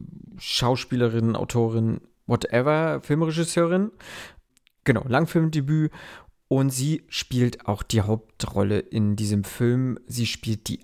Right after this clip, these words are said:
Agnes. Und daneben noch, äh, ja, weiß ich nicht, Naomi Ackie, äh, Lucas Hedges, ähm, den man sogar kennen kann. Äh, Naomi Ackie sagte mir irgendwie nichts.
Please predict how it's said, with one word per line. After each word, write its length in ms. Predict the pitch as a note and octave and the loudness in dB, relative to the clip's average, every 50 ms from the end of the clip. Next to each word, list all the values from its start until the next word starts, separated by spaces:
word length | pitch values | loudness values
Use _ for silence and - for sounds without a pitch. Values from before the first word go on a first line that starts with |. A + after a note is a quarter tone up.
| _ - | _ -4
Agnes. 640 | - C#3 C#3+ - - D#3+ D#3+ D#3+ D#3 D#3 - - - - - - - - - - _ _ _ _ _ _ _ _ _ _ _ _ _ _ _ _ | -4 -4 -4 -2 0 0 2 2 2 0 -2 -6 -10 -14 -20 -20 -20 -20 -20 -20 _ _ _ _ _ _ _ _ _ _ _ _ _ _ _ _
Und 400 | - C#3 C#3 C#3 C3+ - - - - - | 0 0 2 0 0 -2 -6 -8 -6 -2
daneben 480 | - B2+ A#2+ A#2 A#2+ A#2+ B2 B2 A#2+ A#2+ | 0 0 2 2 2 2 2 2 2 0
noch, 560 | A#2 A#2 A#2 A2+ A2 A2 - - - - - - - | 0 0 0 -2 -4 -6 -10 -12 -12 -12 -8 -4 -2
äh, 160 | G#2 G2+ - - - - - - | -2 -2 -2 -4 -10 -14 -8 -4
ja, 340 | G2+ F#2+ G2 G#2+ G#2+ G#2+ A2 - - - | -2 0 2 2 2 0 0 -4 -8 -4
weiß 180 | - G#2+ G#2+ A#2 | -2 0 2 2
ich 60 | A2+ | 2
nicht, 140 | A2 G#2+ G#2+ | 0 0 0
Naomi 540 | G#2+ G#2+ A2 F#2+ G2+ B2+ B2+ B2+ B2+ - - | 2 2 2 4 2 2 2 2 2 0 0
Ackie, 540 | - B2 B2 - C3+ C3+ C3 B2+ B2+ B2 B2 | -2 -4 -4 -2 0 2 2 4 4 4 2
äh, 260 | A2+ - - A2+ A2+ A2+ | 2 2 0 0 0 0
Lucas 560 | A#2 B2+ - C3+ B2 - - - - _ _ _ _ _ - | 0 -2 0 0 0 0 0 -6 -10 _ _ _ _ _ -4
Hedges, 640 | - A2+ A#2+ A#2+ - - B2+ B2 A#2+ A#2+ A#2 - - - - - - - - _ _ _ _ _ - | 0 0 0 0 0 0 0 2 2 2 0 -2 -6 -8 -12 -20 -20 -20 -20 _ _ _ _ _ -2
ähm, 340 | - A2 A2 G#2+ A2 A2 A2+ - _ _ _ _ _ _ - - | 0 2 2 2 0 0 -2 -6 _ _ _ _ _ _ 0 0
den 100 | B2 A#2+ | 2 2
man 240 | B2 B2+ B2 - - - - | 2 0 0 -2 -6 -10 -6
sogar 380 | - B2 A#2+ A#2+ A#2 A2 G#2+ - - _ _ _ _ _ - | -4 -2 0 2 2 0 0 -2 -6 _ _ _ _ _ -2
kennen 280 | - A#2+ A2+ A#2 A2+ | 0 2 2 2 0
kann. 500 | - - A2+ B2 C3+ D#3+ F3+ F#3+ G3 F#3+ - - - | -2 0 0 2 2 4 2 2 0 -4 -8 -10 -4
Äh, 240 | - A2 G#2+ G#2+ G#2+ - - - | -2 0 0 0 0 -2 -6 -8
Naomi 560 | - - G2+ G#2 G2 G#2 A2+ A#2+ B2 B2 - - | -6 -2 0 0 2 2 2 2 2 0 0 -2
Ackie 420 | - A#2 - - C3 B2 A#2 A#2 - - - | -4 -6 -2 0 0 2 2 0 -2 -6 -12
sagte 440 | - - - - A#2 - - - B2+ | -16 -8 -2 -2 -2 -2 -2 -2 0
mir 200 | A#2 A#2+ A#2+ A2+ | 0 2 2 0
irgendwie 280 | - A2+ A#2 A#2 - A#2+ | 0 0 -2 -2 0 0
nichts. 480 | B2 C#3 C#3 - - - - - - | 2 2 0 0 -4 -8 -10 -10 -10